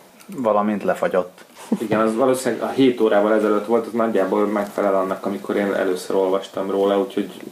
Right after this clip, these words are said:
Speaker 2: némi felelősséget érzek.
Speaker 1: Egészen mérsékelten kapcsolódik ehhez a Ninety-nine percent Invisible,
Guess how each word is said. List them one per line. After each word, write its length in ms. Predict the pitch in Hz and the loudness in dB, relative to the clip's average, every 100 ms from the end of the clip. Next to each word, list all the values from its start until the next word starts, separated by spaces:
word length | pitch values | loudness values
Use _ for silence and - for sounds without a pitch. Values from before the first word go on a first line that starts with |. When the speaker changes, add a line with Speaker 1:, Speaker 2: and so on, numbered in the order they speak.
| - - | -12 -6
Speaker 2:
némi 200 | 107 92 | -4 -4
felelősséget 720 | - 90 90 90 - 92 95 | -2 0 0 0 0 -2 -2
érzek. 340 | - 95 92 196 - - - - - - - - - | -2 -2 0 0 -2 -16 -12 -14 -14 -20 -20 -16 -2
Speaker 1:
Egészen 360 | 131 110 - 101 | 4 4 4 6
mérsékelten 600 | 101 - 98 104 98 104 | 6 4 4 4 2 2
kapcsolódik 540 | 107 - - 98 98 | 2 2 2 4 4
ehhez 440 | - 98 101 113 - - - | 4 4 6 4 0 -8 -2
a 120 | 139 | 4
Ninety-nine 600 | 117 131 113 - 98 98 87 | 6 6 6 4 4 4 4
percent 420 | 95 - 95 95 | 2 4 2 4
Invisible, 680 | 95 92 92 90 92 98 | 4 4 6 4 6 4